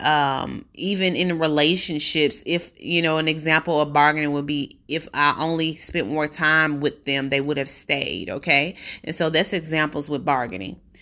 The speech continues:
The next stage, which is so common, um, and a lot of people kinda stay in this sa-, stage for quite some time. And I would say this stage is the most heaviest.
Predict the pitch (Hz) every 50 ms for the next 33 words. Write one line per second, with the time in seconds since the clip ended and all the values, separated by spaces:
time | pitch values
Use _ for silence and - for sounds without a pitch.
0 | - - - - - - - - 175 175 175 170 175 208 311 - - - - -
1 | 202 175 165 160 160 160 165 175 170 165 - 156 175 - - - - - - 226
2 | 226 233 226 226 226 226 - - - 208 202 190 175 151 147 147 139 135 139 -
3 | - - - - - - - - - - - 170 170 165 160 160 - - 170 165
4 | 156 160 170 175 190 202 202 - 240 240 - - 180 180 - 214 202 185 165 156
5 | - - - 190 175 185 185 185 180 175 170 - - - 190 180 180 165 - -
6 | 196 190 190 185 185 - - 170 151 - - - 190 175 170 165 160 - - 185
7 | 156 151 147 - - 180 170 170 170 170 165 170 180 185 - - - - - -
8 | - 160 156 113 151 175 180 185 185 143 - - 185 165 160 156 175 185 196 -
9 | - - 196 185 180 175 175 - 180 180 - - 160 151 156 151 143 143 - -
10 | 165 175 170 175 170 185 175 175 170 165 165 - -